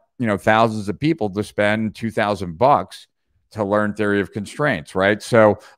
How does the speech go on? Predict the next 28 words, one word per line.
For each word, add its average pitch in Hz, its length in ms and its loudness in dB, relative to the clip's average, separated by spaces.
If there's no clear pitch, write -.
I 147 180 4
think 160 200 -2
I'm 123 200 0
one 123 80 2
of 117 40 -2
the 110 60 0
best 123 320 2
marketers 117 540 2
at 85 80 -8
being 113 220 -4
able 104 180 -2
to 92 80 -6
sell 113 320 2
things 104 420 -4
that 90 180 -4
people 95 360 -8
inherently 101 560 -6
don't 98 260 -4
think 92 240 -6
they 82 140 -2
want, 110 380 0
but 92 100 2
I 110 140 6
will 117 120 4
make 107 200 4
a 95 80 -2
connection 101 640 -2
to, 92 540 2